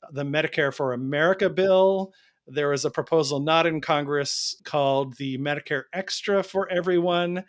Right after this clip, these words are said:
There was the, oh God, Medicare for Everyone Who Wants It, which was basically a public option bill. Uh, none of these pieces of legislation, especially Medicare for America, which was the only one that was actually filed in Congress, that does not get us anything close to Germany,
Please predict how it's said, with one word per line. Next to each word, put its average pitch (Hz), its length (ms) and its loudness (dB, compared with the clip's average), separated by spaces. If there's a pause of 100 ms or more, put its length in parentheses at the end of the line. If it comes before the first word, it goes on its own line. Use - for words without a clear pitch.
(140)
There 147 120 -2
was 143 420 0 (100)
the, 135 800 -4
oh 131 220 -4
God, 117 440 -6 (220)
Medicare 170 320 2
for 170 120 -6
Everyone 156 340 2
Who 143 140 -6
Wants 175 460 2
It, 190 200 2
which 156 220 -6
was 135 100 -4
basically 135 380 -6
a 123 40 -6
public 131 280 -4
option 175 340 0
bill. 160 380 0
Uh, 160 160 2
none 185 340 2
of 233 100 6
these 165 440 2
pieces 165 340 -6
of 151 60 -4
legislation, 147 480 -2
especially 196 400 0
Medicare 160 340 0
for 147 100 -4
America, 135 420 -2
which 127 180 -6
was 120 100 -10
the 139 80 -10
only 139 220 -6
one 131 100 -6
that 123 80 -12
was 117 100 -12
actually 120 260 -8
filed 127 360 -6
in 107 140 -14
Congress, 110 520 -12 (360)
that 185 320 0
does 151 160 -6
not 160 280 -2
get 147 120 -4
us 139 260 -6
anything 160 480 -4
close 131 440 -6
to 117 460 -8 (120)
Germany, 143 720 -2